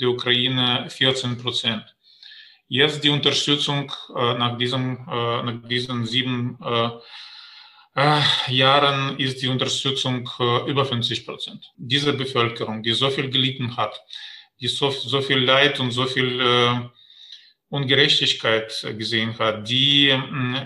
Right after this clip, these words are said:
im Großen und Ganzen oft, also sehr viele Leute, mein, eigentlich, äh, von Russland betrogen und, äh, verraten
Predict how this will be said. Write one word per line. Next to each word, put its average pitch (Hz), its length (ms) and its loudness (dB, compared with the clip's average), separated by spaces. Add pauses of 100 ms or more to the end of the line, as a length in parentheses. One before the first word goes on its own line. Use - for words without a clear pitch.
(200)
im 123 340 0
Großen 135 340 2
und 131 100 0
Ganzen 131 420 4
oft, 135 480 -2
also 113 240 2
sehr 139 240 4
viele 127 260 2
Leute, 127 560 2
mein, 123 220 2
eigentlich, 123 640 2
äh, 120 300 0
von 123 200 -2
Russland 131 380 2
betrogen 135 560 2
und, 117 300 -2
äh, 113 320 2
verraten 120 1500 2